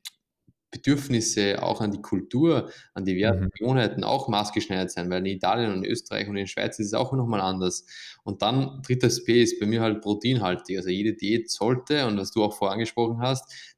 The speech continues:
Speaker 1: die meisten Diäten leider haben einen Überschuss an Kohlenhydrate und einen Mangel an Proteine. Und da ist ganz wichtig, auch mehr Protein oder vor allem zielgerichtet bei jeder Mahlzeit Proteine zuzuführen.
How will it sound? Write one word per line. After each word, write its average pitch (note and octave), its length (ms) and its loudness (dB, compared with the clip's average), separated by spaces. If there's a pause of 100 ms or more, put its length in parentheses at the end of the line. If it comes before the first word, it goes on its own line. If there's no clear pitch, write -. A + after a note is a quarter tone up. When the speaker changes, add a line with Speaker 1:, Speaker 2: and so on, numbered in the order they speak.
Speaker 1:
die - 60 -8
meisten A#2+ 400 -2
Diäten B2 500 0
leider G#2 640 0 (320)
haben G#2+ 240 -2
einen G2+ 160 -4
Überschuss A#2+ 460 0
an G#2+ 80 -8
Kohlenhydrate A#2+ 640 -2
und G#2+ 60 -2
einen G2 100 -2
Mangel A2 260 -2
an G2+ 100 -2
Proteine. G2 560 0 (840)
Und G2+ 560 0 (540)
da G#2+ 180 2
ist B2 160 0
ganz A#2 240 -2
wichtig, A#2+ 300 0
auch G2+ 260 -4
mehr G2+ 280 -2
Protein A2+ 500 -2
oder G#2 200 0
vor G2+ 120 0
allem G2+ 340 -2 (220)
zielgerichtet A#2+ 720 2
bei F#2+ 80 2
jeder G#2+ 340 4
Mahlzeit G2 500 -2
Proteine G2+ 460 -2
zuzuführen. G#2 720 -4